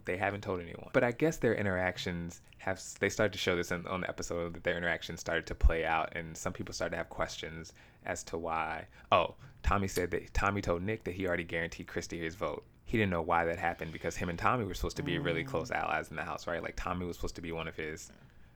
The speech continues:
Speaker 1: like, really close people that he, and he thought that that was a vote for him. Couple that with the fact that other people in the house, I E Nicole, started to say, "Something seems off with them too. Like, I think she started, like, we wanted to," like, through the screen, I'm like, "They know each other, they know each other," but she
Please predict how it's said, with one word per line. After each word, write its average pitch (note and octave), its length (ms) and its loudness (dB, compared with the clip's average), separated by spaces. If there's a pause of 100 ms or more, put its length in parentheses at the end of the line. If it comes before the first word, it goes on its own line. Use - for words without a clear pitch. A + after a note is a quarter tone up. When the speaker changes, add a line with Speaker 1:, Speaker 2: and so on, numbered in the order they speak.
(200)
Speaker 1:
like, F2 140 -6
really E2+ 220 -2
close E2 240 -4
people E2 260 -6
that D#2+ 140 -4
he, F#2 200 -10
and G2 120 -4
he A2+ 100 0
thought F#2 240 -2
that E2 140 -10
that E2 160 0
was F2 80 -10
a F2+ 60 -4
vote E2+ 220 -2
for E2+ 220 -4
him. C#2+ 160 -6 (560)
Couple A2+ 300 0
that F#2+ 320 4
with F2+ 160 -4
the F2 60 -8
fact F2 260 -2
that - 200 -2
other F#2 140 0
people F2+ 280 -6
in E2+ 60 -4
the E2+ 80 -4
house, E2 280 -4
I F2 160 4
E E2+ 120 -8
Nicole, E2+ 600 0 (400)
started F#2 320 0
to - 80 -8
say, E2+ 140 -4
"Something F3 360 0
seems G#2 260 -2
off E2 220 2
with - 100 -10
them - 140 -8
too. - 220 -6
Like, - 300 -6 (120)
I - 60 -4
think B2 180 -4
she - 100 -4
started, F2+ 360 -2 (160)
like, - 240 -6 (260)
we G#2 160 2
wanted G#2+ 280 2
to," - 80 8 (180)
like, G2 180 4
through A2 100 2
the F#2 80 -2
screen, A2+ 320 2
I'm E2+ 100 0
like, E2 220 0
"They C3 120 6
know F3+ 220 4
each F3+ 160 0
other, C#3 180 6
they C3+ 120 2
know E3 220 2
each E3+ 120 -2
other," F2+ 220 2
but - 200 -4
she G#2 560 -2